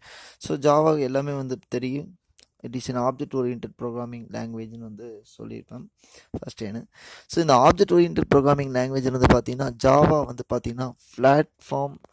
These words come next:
இண்டிபெண்டன்ட். இது வந்து பிளாட்ஃபார்ம் இண்டிபெண்டன்ட்னா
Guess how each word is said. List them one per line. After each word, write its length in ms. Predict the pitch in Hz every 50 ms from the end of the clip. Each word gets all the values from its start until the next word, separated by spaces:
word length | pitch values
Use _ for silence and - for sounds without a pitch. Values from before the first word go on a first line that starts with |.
| _ _ -
இண்டிபெண்டன்ட். 640 | - 120 120 110 - - 113 110 - - - - _ _ _ _ _ _ _ _ _ - - _ _ _ _ _ _ _ _ _ _ _ _ _ _ _ - - - - - _
இது 260 | - - 160 170 196
வந்து 220 | 196 190 170 143 - _ 139
பிளாட்ஃபார்ம் 540 | 135 143 160 - - - 180 170 160 151 - - -
இண்டிபெண்டன்ட்னா 560 | 135 139 147 147 - 131 127 131 127 135 135